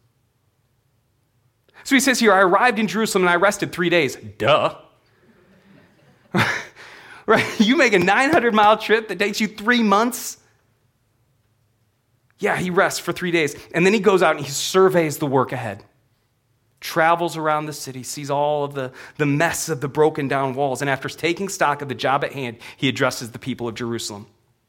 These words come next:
And his message is very simple and very clear. He says,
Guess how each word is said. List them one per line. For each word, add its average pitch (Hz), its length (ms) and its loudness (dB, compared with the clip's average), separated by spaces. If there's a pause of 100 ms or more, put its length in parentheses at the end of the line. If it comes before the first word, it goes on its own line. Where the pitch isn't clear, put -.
(360)
And 175 140 4
his 165 140 4
message 180 500 0 (180)
is 143 140 -2
very 170 240 6
simple 175 360 2
and 135 100 0
very 143 240 2
clear. 139 380 -6 (520)
He 202 100 4
says, 196 320 2